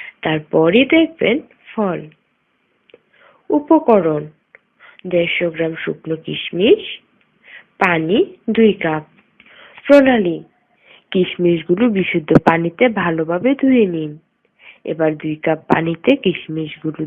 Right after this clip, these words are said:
দিয়ে সারা রাত ভিজিয়ে রাখুন। পরের দিন সকালে কিশমিশ ছেঁকে নিয়ে সেই পানি খালি পেটে খেয়ে নিন। এরপরে আধ ঘন্টা অন্য কোনো খাবার খাওয়া থেকে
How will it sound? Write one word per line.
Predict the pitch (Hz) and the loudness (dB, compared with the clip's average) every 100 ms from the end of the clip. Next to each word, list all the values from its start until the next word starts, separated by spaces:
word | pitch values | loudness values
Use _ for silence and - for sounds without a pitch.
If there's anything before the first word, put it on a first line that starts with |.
| 147 - | -12 -12
দিয়ে | 156 202 349 - | 2 4 4 2
সারা | 185 160 156 | 0 0 0
রাত | 202 269 - | -2 -2 4
ভিজিয়ে | 294 285 214 180 156 | 4 4 0 0 -2
রাখুন। | 156 - 156 151 _ _ _ _ - - - _ 175 | -8 -10 -10 -10 _ _ _ _ -20 -20 -20 _ 2
পরের | 160 151 156 | 4 2 0
দিন | 160 165 - | -6 -6 -8
সকালে | 160 - 185 247 247 | -6 -6 -2 -2 -2
কিশমিশ | 156 156 156 156 - - | -10 -10 -10 -10 -12 -8
ছেঁকে | 165 160 214 262 | -8 -2 0 2
নিয়ে | 302 247 285 - | 2 2 0 -2
সেই | 175 160 - | -4 -4 -6
পানি | 151 165 262 - | -6 -4 -4 -6
খালি | - 151 151 - | -10 -10 -8 -8
পেটে | - - 370 370 | -4 -2 -2 -2
খেয়ে | 269 262 190 | 2 4 4
নিন। | 160 147 151 _ _ _ _ _ _ - - - - - | -2 -6 -10 _ _ _ _ _ _ -20 -20 -20 -6 -2
এরপরে | 151 147 - 151 185 - - | -2 -4 -2 0 0 0 -2
আধ | 160 147 - | -2 -6 -8
ঘন্টা | 156 170 220 247 - | -8 -4 -2 0 -2
অন্য | 160 143 147 - _ - | -6 -6 -12 -14 _ -8
কোনো | 185 214 269 | -6 -4 -6
খাবার | 262 214 208 202 | -8 -4 -4 -4
খাওয়া | 180 151 147 | -10 -10 -10
থেকে | - - | -16 -8